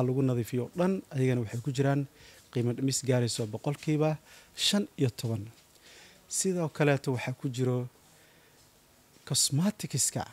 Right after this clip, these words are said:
ayaa wuxuu ku jiraa qiimo dhimista boqolkiiba shan iyo toban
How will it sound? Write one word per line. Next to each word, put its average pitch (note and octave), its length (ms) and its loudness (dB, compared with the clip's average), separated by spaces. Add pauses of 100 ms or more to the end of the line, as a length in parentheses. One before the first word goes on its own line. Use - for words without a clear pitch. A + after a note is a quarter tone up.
(840)
ayaa B2+ 320 0
wuxuu A#2 320 -6
ku D#3+ 80 -2
jiraa C#3 400 2 (600)
qiimo A#2+ 240 2
dhimista B2 540 -2 (200)
boqolkiiba F3+ 760 -2 (480)
shan A#3+ 400 -4
iyo G#3+ 160 0
toban F#3 480 0